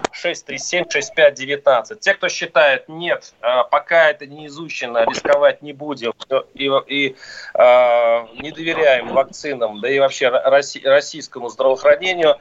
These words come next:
и науке», ну уж в этом случае, восемь четыреста девяносто пять шесть три семь шесть пять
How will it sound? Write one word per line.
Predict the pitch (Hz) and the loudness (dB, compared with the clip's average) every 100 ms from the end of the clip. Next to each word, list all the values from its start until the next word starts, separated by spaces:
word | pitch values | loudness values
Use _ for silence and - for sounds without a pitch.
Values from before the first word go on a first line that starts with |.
| _ _ - | _ _ -12
и | 147 | 0
науке», | 147 143 185 190 180 165 - | 2 2 -2 -4 -2 -2 -6
ну | 113 160 160 | -4 -2 -2
уж | 135 156 | -4 0
в | |
этом | 160 160 147 | 2 2 -6
случае, | 156 156 135 147 139 _ - | -8 -10 -6 -4 -4 _ -6
восемь | 147 190 - | -2 -2 -4
четыреста | 165 - 165 156 - 147 | -10 -6 -4 -4 -4 -2
девяносто | 135 139 - 139 | 2 2 2 -4
пять | - 165 160 - _ _ | 0 4 4 2 _ _
шесть | - 175 165 - - | -8 -6 -6 -8 -14
три | 135 131 | -12 -12
семь | - - 156 151 143 - - | -10 -4 -2 -2 -6 -20 -8
шесть | - 156 135 - | -2 0 -2 -6
пять | - 139 135 - | 2 4 4 2